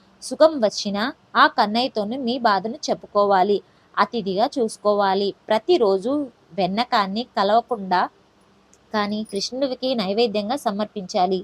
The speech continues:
వారంలో ఒకసారి అయినా కృష్ణుని విగ్రహానికి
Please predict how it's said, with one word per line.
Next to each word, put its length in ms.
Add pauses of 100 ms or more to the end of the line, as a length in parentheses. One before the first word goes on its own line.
(480)
వారంలో 480
ఒకసారి 500
అయినా 260
కృష్ణుని 380
విగ్రహానికి 600